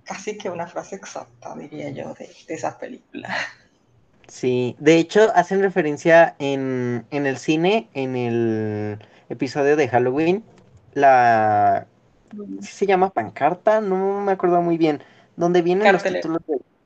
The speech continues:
Speaker 2: La cartelera, en la cartelera está Los Increíbles.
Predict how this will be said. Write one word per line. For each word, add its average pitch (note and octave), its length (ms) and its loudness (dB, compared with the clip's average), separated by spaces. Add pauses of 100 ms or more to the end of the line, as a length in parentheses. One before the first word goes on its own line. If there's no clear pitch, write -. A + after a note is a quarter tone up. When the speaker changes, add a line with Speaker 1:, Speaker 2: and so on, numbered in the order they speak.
(180)
Speaker 2:
La D#3+ 160 4
cartelera, D#3+ 580 2
en D3 100 -4
la C#3+ 120 2
cartelera C#3+ 560 2
está C3 440 4
Los C#3 200 -2
Increíbles. A#2 720 -2